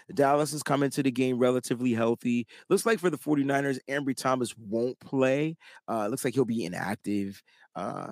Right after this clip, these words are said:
don't be mad if I say that I think Drake Jackson will be inactive as well. Listen, the one thing you gotta do is, is sell out and, and stop the run, uh, because Drake Jackson isn't your run-stopping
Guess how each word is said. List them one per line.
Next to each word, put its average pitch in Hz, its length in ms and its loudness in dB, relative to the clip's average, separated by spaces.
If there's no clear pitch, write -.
don't 285 220 4
be 311 100 8
mad 277 280 4
if 247 100 2
I 233 100 4
say 233 200 4
that 202 160 4
I 190 100 6
think 196 220 0
Drake 180 200 2
Jackson 170 380 2
will 160 80 2
be 156 160 4
inactive 151 500 0
as 110 200 -2
well. 131 360 4
Listen, 151 280 0
the 151 100 4
one 165 280 4
thing 175 220 2
you 160 80 -2
gotta 147 260 4
do 139 260 6
is, - 360 0
is 139 120 0
sell 139 300 4
out 131 260 4
and, 127 160 -6
and 123 160 -8
stop 127 360 0
the 117 80 0
run, 120 480 0
uh, 113 260 4
because 131 380 0
Drake 131 240 4
Jackson 131 500 0
isn't 131 300 -6
your 120 160 -2
run-stopping 113 1000 -2